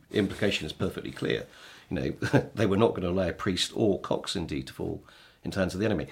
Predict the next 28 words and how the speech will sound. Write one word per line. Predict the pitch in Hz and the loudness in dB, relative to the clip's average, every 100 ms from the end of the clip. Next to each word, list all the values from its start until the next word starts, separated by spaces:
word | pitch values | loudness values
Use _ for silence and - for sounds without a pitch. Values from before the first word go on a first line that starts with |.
| - | -4
So | - 143 | 4 4
Cox | - 190 - | 6 4 4
gets | - - | 2 4
a | 123 | 8
rail | 127 | 8
warrant | 120 95 | 8 4
and | - | 2
goes | 95 92 | 2 2
to | 101 | 2
London, | 95 87 - 69 - - _ _ _ - | 2 2 0 -4 -8 -14 _ _ _ -2
and, | 104 104 | 0 2
and | - 107 101 | 2 2 2
he | - 104 | 0 4
meets | 120 120 | 4 2
the | - | -2
commanding | - 104 95 90 | 0 2 2 2
officer | 90 - 95 | -2 -2 -4
at | |
the | - | 0
Air | 92 | 2
Ministry, | 87 65 - - | 2 -2 -6 -4
who | 87 | -2
says, | - 98 101 | 0 -2 0
uh, | 95 - - - | -2 -4 -14 0
"Well | 117 113 | 6 6
done | 107 107 | 6 2
for | 110 | 2
volunteering." | 110 113 117 117 214 - 57 | 2 4 2 2 2 2 0